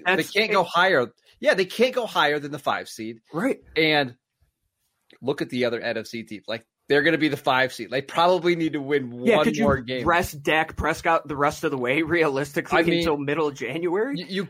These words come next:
Speaker 2: you can't, but it's at the same time, like, this game against the Bills and Buffalo next week is meaningless. Like, you play the Dolphins, you play the Lions. Like, those are fun games, but they don't mean anything. Like, they literally won't mean anything if the Cowboys win this, or they don't win this game. So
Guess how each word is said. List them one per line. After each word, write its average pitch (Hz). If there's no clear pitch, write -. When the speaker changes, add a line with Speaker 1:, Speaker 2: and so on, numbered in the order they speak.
Speaker 2:
you 165
can't, 202
but 143
it's 151
at 175
the 156
same 175
time, 165
like, 135
this 123
game 139
against 127
the 123
Bills 123
and 113
Buffalo 113
next 107
week 107
is 101
meaningless. 107
Like, 127
you 139
play 143
the 127
Dolphins, 120
you 117
play 135
the 123
Lions. 120
Like, 151
those 185
are 180
fun 165
games, 139
but 123
they 190
don't 240
mean 269
anything. 147
Like, 160
they 190
literally 220
won't 180
mean 156
anything 131
if 120
the 120
Cowboys 120
win 117
this, 113
or 156
they 147
don't 147
win 135
this 123
game. 120
So 120